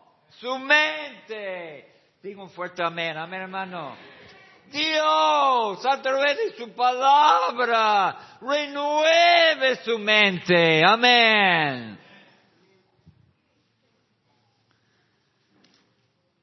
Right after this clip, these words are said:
Voy a pasar varias cosas, pero quiero hablar de algunos. ¿Cuánto quieren tener prosperidad en su vida? Levanta la mano.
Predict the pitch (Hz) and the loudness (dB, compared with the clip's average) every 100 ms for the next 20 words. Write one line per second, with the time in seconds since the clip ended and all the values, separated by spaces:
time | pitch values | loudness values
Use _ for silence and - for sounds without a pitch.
0 | _ _ - 117 - - - - - _ | _ _ -20 -20 -20 -20 -20 -20 -20 _
1 | _ _ _ _ _ _ _ _ _ _ | _ _ _ _ _ _ _ _ _ _
2 | - 110 117 117 - 104 95 107 101 101 | -14 -8 -6 -8 -12 -20 -20 _ -20 -20
3 | 95 98 98 95 95 95 _ 101 87 95 | -20 -20 -20 _ -20 -20 _ -20 _ -20
4 | 87 85 _ 113 101 101 90 85 87 92 | -20 _ _ -20 -20 -20 -20 -18 -10 -6
5 | 95 87 82 80 95 104 113 113 - _ | -6 -8 -10 -14 -14 -12 -14 -14 -18 _
6 | _ _ _ - _ _ _ _ _ _ | _ _ _ -20 _ _ _ _ _ _
7 | _ _ _ _ _ _ _ _ 160 196 | _ _ _ _ _ _ _ _ -6 -4
8 | 170 170 147 151 156 143 147 139 131 - | -6 -8 -6 -4 -6 -6 -8 -8 -12 -10
9 | 117 - 117 113 110 117 117 104 98 - | -12 -10 -12 -10 -6 -4 -6 -8 -18 -20
10 | 95 101 101 92 92 104 113 104 101 95 | -18 -16 -16 -18 -18 -16 -16 -16 -16 -16
11 | 92 90 85 | -16 -20 -20